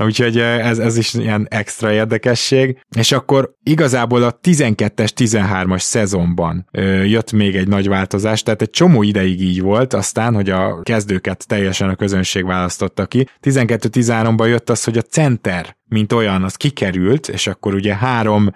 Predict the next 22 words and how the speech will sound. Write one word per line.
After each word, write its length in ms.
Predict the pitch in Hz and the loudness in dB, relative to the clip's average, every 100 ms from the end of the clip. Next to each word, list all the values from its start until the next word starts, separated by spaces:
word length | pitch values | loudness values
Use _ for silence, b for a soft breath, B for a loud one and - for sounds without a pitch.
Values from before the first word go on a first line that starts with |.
| B _ | B _
felső 480 | 127 120 110 117 104 | -2 0 0 0 0
posztú, 460 | 107 98 - 98 | 0 -2 -2 -2
hármas, 420 | 101 110 101 98 | 0 0 -2 -2
négyes, 320 | - 98 95 101 | -2 -2 0 -2
ötös 280 | 98 92 | -2 -4
posztú 340 | - 92 - 95 | -4 -8 -4 -4
játékos 720 | 92 92 - 87 87 85 - | -4 -4 -6 -8 -8 -8 -6
kellett 420 | 90 87 85 - | -6 -6 -8 -8
a 60 | 90 | -6
kezdőbe, 760 | 90 90 95 101 117 139 - _ | -4 -4 0 0 2 0 -2 _
illetve 420 | 110 117 120 127 | -2 0 0 -2
kétezer-tizenhat-tizenhétben 1900 | 123 151 123 113 107 139 123 107 101 - 127 113 104 101 - 127 110 98 95 | 0 0 2 0 0 0 2 2 0 0 0 0 0 -2 0 0 0 0 0
unták 420 | 107 104 107 98 | 2 0 -2 -2
meg 200 | 107 98 | -2 0
a 140 | 98 98 | 0 0
Pachulia, 920 | - 113 - 104 98 101 98 98 101 | -2 -2 0 0 2 0 2 0 0
meg 220 | 92 92 | 0 0
Yao 300 | 110 104 101 | 0 2 2
Ming, 380 | 101 101 104 95 | 0 0 0 -2
meg 220 | 95 90 | -4 -2
hasonló 460 | 110 - 101 90 | -4 -2 -2 -2
szavazásokat 880 | 92 107 95 92 95 - 101 98 92 | -2 -2 0 -2 -2 -4 -4 -4 -6